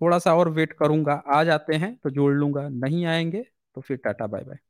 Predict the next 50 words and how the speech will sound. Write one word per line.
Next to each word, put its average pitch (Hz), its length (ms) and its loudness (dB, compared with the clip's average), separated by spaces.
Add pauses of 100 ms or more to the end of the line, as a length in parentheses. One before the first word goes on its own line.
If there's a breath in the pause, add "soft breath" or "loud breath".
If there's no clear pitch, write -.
(140)
और 123 300 -4
फिर 151 340 -8
यहाँ 143 360 -2
पे 165 120 -2
नीलेश 147 600 -2
नाथ 147 220 -2
लिखते 131 320 -4
हैं, 170 200 0
"ये 156 160 2
फंस 139 340 -2
गया 113 240 -2
फ़ोर 123 300 -2
इन 113 140 -2
वन।" 117 200 -10 (240)
हाँ, 175 280 0
वो 214 300 2
फंस 180 200 0
ही 214 140 2
गए 139 120 0
हैं, 113 220 -2
वो, 123 240 -12 (520)
वो 180 80 4
बुरी 196 300 -2
तरह 175 220 2
से 175 100 2
फंस 160 300 -2
गए 127 120 0
हैं, 143 260 -2
भाग 135 240 0
ही 160 100 0
खड़े 107 220 -4
हुए 107 220 -6
वो, - 220 -12 (340)
और 156 120 4
आएंगे 160 420 2
भी 131 120 -2
नहीं, 107 200 -4
अभी 147 240 0
तक 180 200 -4
नहीं 123 260 0
आए 95 120 -2
वो। - 220 -14 (200)
ये 113 60 -6
मैंने 131 140 0
बॉक्स 165 300 -2
भी 160 60 -4
खाली 135 240 -4
रखा 117 280 -6
हुआ 113 200 -6
है। - 160 -14